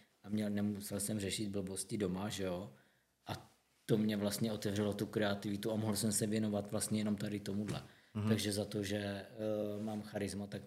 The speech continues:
Speaker 1: vděčím aj hodně jí.
Speaker 2: To je hezký, to je hezký. Nějaký průšvih úplně, stál se tam u vás? Já myslím, že asi ne.
Speaker 1: <laughs> Průšvih ne.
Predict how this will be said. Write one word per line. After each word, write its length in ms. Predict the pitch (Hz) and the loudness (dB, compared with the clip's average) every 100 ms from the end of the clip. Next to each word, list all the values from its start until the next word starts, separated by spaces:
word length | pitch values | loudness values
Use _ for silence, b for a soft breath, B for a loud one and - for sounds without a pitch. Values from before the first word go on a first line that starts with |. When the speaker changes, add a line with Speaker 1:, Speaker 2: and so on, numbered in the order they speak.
| - - | -14 -8
Speaker 1:
vděčím 380 | 95 - 98 95 | -8 -6 -6 -8
aj 80 | 92 | -14
hodně 220 | 90 90 90 | -16 -12 -10
jí. 160 | 87 - _ _ _ _ - | -12 -16 _ _ _ _ -2
Speaker 2:
To 80 | 90 | 0
je 80 | |
hezký, 280 | 87 - - - - | 0 -4 -18 -20 -20
to 60 | - | -16
je 60 | - | -14
hezký. 300 | - - _ _ - - _ b b b b b | -14 -20 _ _ -20 -20 _ b b b b b
Nějaký 440 | 101 104 107 120 113 | 4 4 6 4 4
průšvih 800 | - - 120 113 - 104 131 98 | 2 2 2 4 4 4 4 -2
úplně, 520 | 95 101 98 98 95 - _ - - - | -6 -2 0 0 -2 -6 _ -20 -20 -20
stál 280 | - 92 90 | -6 -2 -2
se 100 | - | 0
tam 200 | 127 120 | 0 2
u 80 | 117 | 2
vás? 380 | 104 95 95 | 2 2 -2
Já 100 | 90 | -4
myslím, 240 | 87 - 87 | -4 -4 -4
že 120 | 85 | -4
asi 280 | 85 - - | -6 -10 -10
ne. 200 | - - - _ _ _ _ - - | -12 -12 -20 _ _ _ _ 0 10
Speaker 1:
<laughs> 460 | 247 220 - - | 10 10 4 0
Průšvih 480 | 135 107 - 120 117 | 2 2 2 -2 0
ne. 160 | 104 | 4